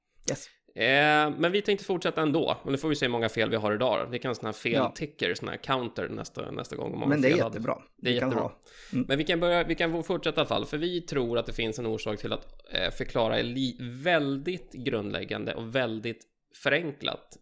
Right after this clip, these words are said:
Speaker 2: hur ett publikt moln funkar rent generellt. Och vi, i vårt fall så är det City Cloud då.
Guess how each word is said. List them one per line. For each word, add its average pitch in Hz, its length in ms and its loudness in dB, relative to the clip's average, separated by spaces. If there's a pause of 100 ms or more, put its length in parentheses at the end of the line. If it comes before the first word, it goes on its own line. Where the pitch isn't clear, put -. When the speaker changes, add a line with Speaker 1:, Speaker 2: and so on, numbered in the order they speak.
(120)
Speaker 2:
hur 113 800 -4 (280)
ett 110 320 -2
publikt 107 320 -6
moln 113 220 -2
funkar 107 400 -4
rent - 300 -6
generellt. 110 440 -2
Och 113 120 -4
vi, 110 180 0
i 110 40 -8
vårt 110 240 -4
fall - 180 -4
så - 100 -8
är - 20 -8
det 90 60 -6
City - 260 -12
Cloud - 320 -4
då. - 180 -6